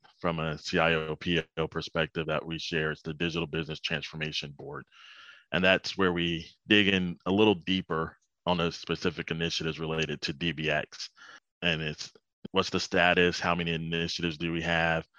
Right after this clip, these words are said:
What's our priority for some of these enhancements or developments? And as a result of these boards that we have, we feed this information up to our vice director,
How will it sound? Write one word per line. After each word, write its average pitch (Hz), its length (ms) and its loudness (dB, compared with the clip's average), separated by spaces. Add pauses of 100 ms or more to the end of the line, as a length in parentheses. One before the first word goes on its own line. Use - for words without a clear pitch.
(380)
What's 82 240 0
our 80 120 2
priority 82 800 0 (200)
for 85 120 -2
some 85 200 -2
of 82 60 -2
these 80 200 -2
enhancements 82 580 -6
or 78 60 -4
developments? 78 760 -2 (220)
And 92 100 2
as 87 140 4
a 82 40 -2
result 92 460 4
of 87 160 4
these 82 460 -2 (200)
boards 80 560 -2
that 80 220 0
we 80 120 -4
have, 78 360 4 (300)
we 90 100 0
feed 90 300 2
this 87 180 0
information 82 640 -2
up 78 220 -2
to 78 200 -2
our 76 380 0 (100)
vice 90 220 2
director, 87 560 -2